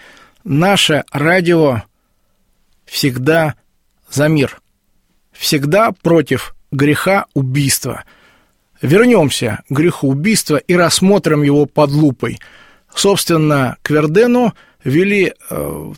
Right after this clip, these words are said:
тактические планы, которые не должны были привести к мясорубке.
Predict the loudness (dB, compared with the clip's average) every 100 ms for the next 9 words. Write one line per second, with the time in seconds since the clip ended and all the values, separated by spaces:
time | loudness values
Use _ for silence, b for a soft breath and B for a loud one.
0 | _ -6 -2 -4 -2 -4 -4 0 2 2
1 | 0 -4 0 2 4 4 4 2 2 4
2 | 4 2 2 2 2 2 2 2 0 0
3 | 0 0 -4 -2 -2 2 2 2 -2 -8
4 | -10